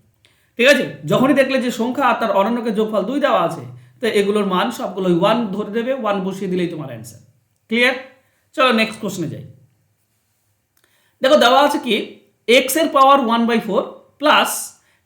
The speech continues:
এক্স এর পাওয়ার মাইনাস ওয়ান বাই ফোর সমান দুই, আর আমাকে চেয়েছে এটার মান। দেখো, এইটা মাইনাস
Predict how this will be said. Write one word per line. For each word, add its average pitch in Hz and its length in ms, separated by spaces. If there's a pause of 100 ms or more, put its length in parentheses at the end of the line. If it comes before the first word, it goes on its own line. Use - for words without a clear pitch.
(160)
এক্স 254 220
এর - 120
পাওয়ার 233 200 (140)
মাইনাস 359 460
ওয়ান 247 200
বাই 190 160
ফোর 175 160 (120)
সমান 202 260
দুই, 127 120 (580)
আর 220 140
আমাকে 233 220
চেয়েছে 214 260 (100)
এটার 180 240
মান। 151 100 (440)
দেখো, 285 160 (180)
এইটা 240 200 (140)
মাইনাস 262 380